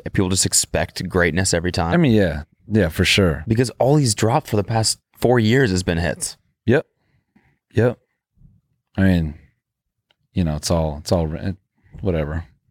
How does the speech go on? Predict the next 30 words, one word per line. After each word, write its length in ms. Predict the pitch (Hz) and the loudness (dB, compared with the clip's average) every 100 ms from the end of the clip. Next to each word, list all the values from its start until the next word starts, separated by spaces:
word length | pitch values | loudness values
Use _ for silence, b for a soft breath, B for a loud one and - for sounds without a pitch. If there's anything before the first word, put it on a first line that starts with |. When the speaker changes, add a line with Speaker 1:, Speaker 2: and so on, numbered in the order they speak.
| _ | _
Speaker 2:
Who 80 | 110 | -6
cares? 400 | - 80 85 - _ _ _ _ | -4 -6 -6 -10 _ _ _ _
Speaker 1:
Who 60 | 175 | -6
gives 280 | 135 98 87 | -2 -2 -2
a 40 | 85 | 0
shit, 340 | - - 85 | 0 0 2
actually? 420 | 82 82 92 87 92 | 0 0 0 -2 0
Speaker 2:
You're 100 | 107 | 0
still 220 | - 151 | 2 0
gonna 160 | 143 123 | 2 2
have 160 | 117 | 2
to 80 | - | 2
Speaker 1:
I 20 | |
Speaker 2:
listen 120 | 98 151 | 2 2
Speaker 1:
don't 100 | 110 | 0
listen 180 | 95 | -2
Speaker 2:
to 60 | 90 | -2
Speaker 1:
to 60 | 90 | -4
Speaker 2:
it. 40 | |
Speaker 1:
music. 380 | 90 87 87 - - | -4 -4 -8 -12 -2
Speaker 2:
Yeah. 300 | 98 85 87 _ _ _ _ _ _ _ _ _ - | 0 0 -4 _ _ _ _ _ _ _ _ _ -6
Speaker 1:
Not 160 | 107 98 | -2 -2
a 20 | |
fan. 260 | - 90 92 _ _ | -2 -6 -8 _ _
Speaker 2:
Yeah. 280 | 85 85 85 95 _ _ _ - | -8 -6 -6 -12 _ _ _ 0
Music 280 | 101 78 | 0 0
sucks. 480 | - - 67 - - | -6 -6 -8 -8 -10
Speaker 1:
Yeah, 180 | 110 104 | -6 -6
it 140 | 85 - | -6 -12
sucks. 500 | - 92 - - | -8 -8 -10 -20